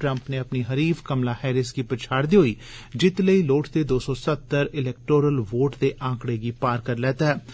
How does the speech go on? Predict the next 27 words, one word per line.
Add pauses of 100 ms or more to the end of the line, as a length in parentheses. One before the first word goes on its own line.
(280)
ट्रंप
दो
ज्हार
सोलां
दे
चुनां
च
जित्ते
हे
ते
दो
ज्हार
बीह्
च
हार
दा
उनेंगी
सामना
करना
पेआ (200)
ते
हुन
परतियै
जेतू
बनी
आए
न।